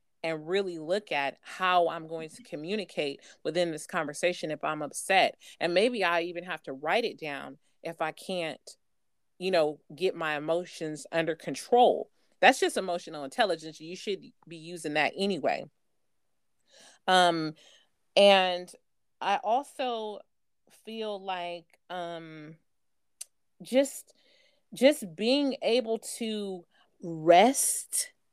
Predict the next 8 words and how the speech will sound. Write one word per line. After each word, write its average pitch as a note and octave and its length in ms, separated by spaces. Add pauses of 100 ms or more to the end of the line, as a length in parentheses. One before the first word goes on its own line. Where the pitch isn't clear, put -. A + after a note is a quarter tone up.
(320)
in F#3+ 180
your E3 160
femininity. F#3+ 1080 (420)
And F3+ 140
I, E3+ 220
and E3+ 120
I D#3+ 200
emphasize A#3 580